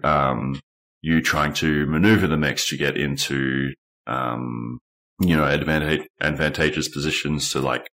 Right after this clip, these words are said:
punch through already weak armor or get to their, uh, back armor, stuff like that, which is generally weaker.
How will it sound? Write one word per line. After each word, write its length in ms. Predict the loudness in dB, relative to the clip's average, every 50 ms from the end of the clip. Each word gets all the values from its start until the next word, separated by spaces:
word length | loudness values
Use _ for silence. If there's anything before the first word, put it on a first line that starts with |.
| _ _ _ _ _ _
punch 320 | -4 -2 -2 0 0 -2 0
through 260 | 0 0 0 2 2
already 280 | 2 0 0 0 -2 -2
weak 260 | -2 -2 -2 -4 -4 -6
armor 720 | -4 -2 -2 0 0 0 0 0 2 0 0 -2 -4 -6 -6
or 460 | -6 -4 -4 -2 -2 -2 -4 -6 -6 -10 -14 -20 -20 _ _ _ _ -2
get 140 | -2 -2 0
to 120 | 0 0
their, 380 | 0 2 2 2 0 -2 -4 -6 -8 -6
uh, 240 | -4 -4 -2 -2 -4
back 320 | -2 0 0 0 0 2 0
armor, 280 | 0 0 0 0 0
stuff 300 | -2 -2 -2 -2 -2 -2
like 200 | -2 -2 -2 0
that, 200 | 0 -2 -2 -2
which 160 | -4 -6 -6
is 100 | -6 -4
generally 340 | -2 -2 -2 -2 -2 -2 -2
weaker. 560 | -2 -2 -2 -2 -2 -2 -2 -2 -2 -2 -4